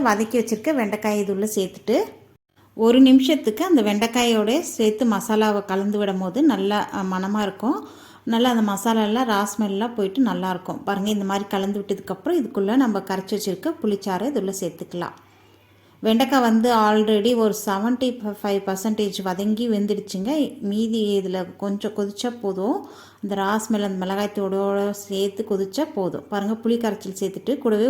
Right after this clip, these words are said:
ஒரு டீஸ்பூன் அளவுக்கு சாம்பார் பொடி, வீட்டிலே அரைச்ச சாம்பார் பொடி ஒரு டீஸ்பூன் அளவுக்கு சேர்த்துருக்கேன். இது நல்லா குழம்பு நல்லா மணமாவும் இருக்கும்,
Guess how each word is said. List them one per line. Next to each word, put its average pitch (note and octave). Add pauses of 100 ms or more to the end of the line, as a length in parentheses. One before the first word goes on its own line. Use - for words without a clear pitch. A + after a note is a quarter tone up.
(140)
ஒரு A3
டீஸ்பூன் A3
அளவுக்கு F#3 (140)
சாம்பார் A3
பொடி, F#3+
வீட்டிலே A3+
அரைச்ச G3
சாம்பார் G#3
பொடி G3+
ஒரு F#3
டீஸ்பூன் F#3+
அளவுக்கு F#3
சேர்த்துருக்கேன். E3+ (400)
இது G#3
நல்லா A3 (120)
குழம்பு A3
நல்லா G3
மணமாவும் G#3
இருக்கும், D4+